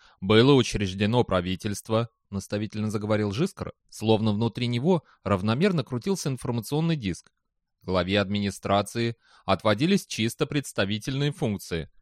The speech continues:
Он должен был принимать посланников других внешних миров, открывать заседания законодательного собрания, вести их, а голосовать только в случаях, когда голоса депутатов разделялись поровну.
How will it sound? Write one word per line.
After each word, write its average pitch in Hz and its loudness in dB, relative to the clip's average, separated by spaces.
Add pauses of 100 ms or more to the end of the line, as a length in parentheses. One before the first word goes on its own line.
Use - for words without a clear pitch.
(180)
Он 110 0
должен 117 2
был 113 4
принимать 120 0
посланников 113 -2
других 113 -2
внешних 113 -2
миров, 123 0 (360)
открывать 113 2
заседания 110 0
законодательного 98 -2
собрания, 104 0
вести 107 -4
их, 98 -4 (200)
а 98 0
голосовать 104 0
только 110 0
в - -16
случаях, 120 -4
когда 110 2
голоса 107 0
депутатов 104 -2 (220)
разделялись 113 2
поровну. 87 0